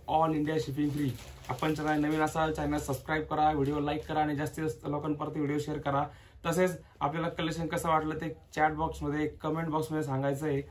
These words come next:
अतिशय सुंदर, पटकन screenshot घ्या. दुपछाव साडी आहे, आपण बघू शकता. पटकन स्क्रीनशॉट, screenshot घ्या आ-, आणि आपली साडी आत्ताच book करा.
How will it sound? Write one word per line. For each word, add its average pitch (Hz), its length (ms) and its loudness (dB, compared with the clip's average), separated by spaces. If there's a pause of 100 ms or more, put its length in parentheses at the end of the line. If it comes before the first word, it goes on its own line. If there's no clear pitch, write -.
(380)
अतिशय 185 240 0
सुंदर, 160 300 0
पटकन 185 360 0
screenshot 180 320 0
घ्या. 156 220 4
दुपछाव 147 380 0
साडी 151 280 2
आहे, 147 160 2 (500)
आपण 160 220 -2
बघू 160 140 2
शकता. 147 460 2 (300)
पटकन 180 300 0
स्क्रीनशॉट, 170 360 -2
screenshot 170 400 -2
घ्या 151 160 4
आ-, 143 200 2
आणि 147 240 0
आपली 156 220 0
साडी 143 160 0
आत्ताच 139 280 -2
book 131 180 -6
करा. 117 200 -4